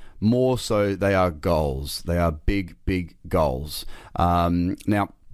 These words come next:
the difference between the two is, is it a dream you can't get to, right?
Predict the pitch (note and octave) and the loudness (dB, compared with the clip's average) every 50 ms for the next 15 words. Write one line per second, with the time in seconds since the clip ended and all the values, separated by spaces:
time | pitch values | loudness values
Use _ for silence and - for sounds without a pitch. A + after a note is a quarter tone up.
0 | - - - - - - - - - B2 G2+ G#2+ D3+ D#3 - G3+ G3+ - C3 - | -20 -20 -20 -20 -20 -20 -6 -2 -2 0 0 0 -2 0 0 -4 -4 -2 -2 -2
1 | - A#2 A2+ G#2+ A2 - - G#2+ G#2 G2+ G2+ F#2+ - - - - - - A2 G2 | -2 0 -2 -2 -4 -2 -2 0 2 2 0 0 -2 -8 -14 -14 -6 -4 -2 0
2 | A#2 C3+ B2+ A2+ G2+ C#3 D#3+ F#3+ G#3+ A#3 A3 G3+ E3+ C#3 - C#3+ B2 A#2 A2 F#2+ | 0 0 -2 0 -2 -2 0 0 -2 -2 -2 -2 -2 -2 0 0 0 0 -2 -2
3 | F#2 A#2+ C3+ - - - - F2+ C#2 C2+ D#2+ G#2+ D3+ F#3 | -2 -2 -2 -2 -4 -4 -2 -2 0 2 0 0 0 -2